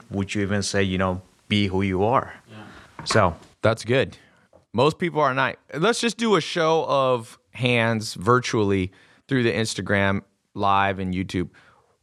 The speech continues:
Speaker 3: What do you think you are? A hundred is the worst. You're so stubborn. You see opportunities. You miss Netflix. You could have made the next,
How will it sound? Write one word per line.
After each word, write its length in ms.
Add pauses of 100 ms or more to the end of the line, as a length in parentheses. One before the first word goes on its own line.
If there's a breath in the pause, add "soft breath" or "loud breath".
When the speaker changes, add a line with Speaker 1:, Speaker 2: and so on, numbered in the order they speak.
(120)
Speaker 3:
What 180
do 60
you 140
think 280
you 140
are? 220
A 60
hundred 400
is 160
the 80
worst. 480
You're 120
so 300
stubborn. 540 (280 loud breath)
You 100
see 220
opportunities. 760
You 100
miss 300
Netflix. 680 (280 loud breath)
You 220
could 180
have 100
made 240
the 80
next, 480